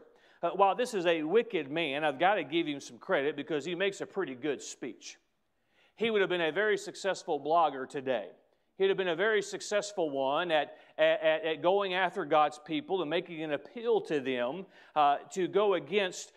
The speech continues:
what they should do. He makes a great speech to the people, and as I've already seen, and we've already pointed out in Scripture,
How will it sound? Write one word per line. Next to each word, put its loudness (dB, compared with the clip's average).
what 2
they 2
should -4
do. -2
He -2
makes 0
a 2
great 0
speech -6
to -8
the -2
people, -4
and -2
as -2
I've 0
already 0
seen, -8
and -4
we've -2
already 2
pointed -6
out -2
in -12
Scripture, -4